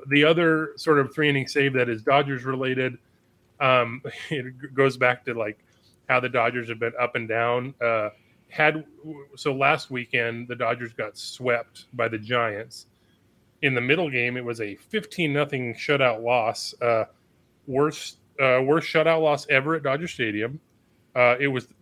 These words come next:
the Dodgers' worst home shutout loss in a hundred and twenty-five years. Uh, eighteen ninety-eight in Washington Park in Brooklyn was the last time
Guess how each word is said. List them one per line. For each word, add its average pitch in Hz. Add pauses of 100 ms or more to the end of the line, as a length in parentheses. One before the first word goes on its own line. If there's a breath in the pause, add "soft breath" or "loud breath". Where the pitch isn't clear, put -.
(360)
the 147
Dodgers' 147
worst 143
home 151
shutout 156
loss 151
in 123
a 110
hundred 147
and 123
twenty-five 139
years. 139
Uh, 113
eighteen 156
ninety-eight 143
in 117
Washington 123
Park 127
in 101
Brooklyn 123
was 123
the 120
last 120
time 131